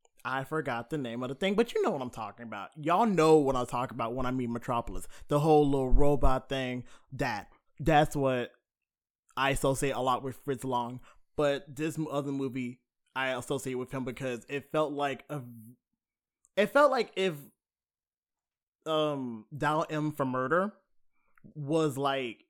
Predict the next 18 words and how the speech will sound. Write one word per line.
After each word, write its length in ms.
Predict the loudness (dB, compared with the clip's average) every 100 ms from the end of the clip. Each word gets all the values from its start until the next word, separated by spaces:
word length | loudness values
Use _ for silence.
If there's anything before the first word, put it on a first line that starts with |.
| _ _ _
just 260 | -2 -2 -2 -4
foreign 400 | 0 2 0 -6 -10 -18 _ _
and 560 | -2 0 -2 -4 -6 -12 _ _ -8
took 240 | 2 2 2
way 260 | 0 2
more 220 | 2 0
liberties. 680 | 0 0 -2 -6 -10 -12 -16 -20 _ _ _ _ _ _ _ _ _ _ -12
So 460 | 2 6 6 4 0 _ _ _ _ _ _
basically, 440 | 2 2 4 4
just, 240 | 4 -2 -2
it 60 | -4
was 140 | -4
just, 140 | -6
like, 260 | -4 -6 -8 _ _ -20 _ -12
the 60 |
whole 180 | -6 -4
thing. 240 | -4 -8 -6
And 360 | -4 -6 -8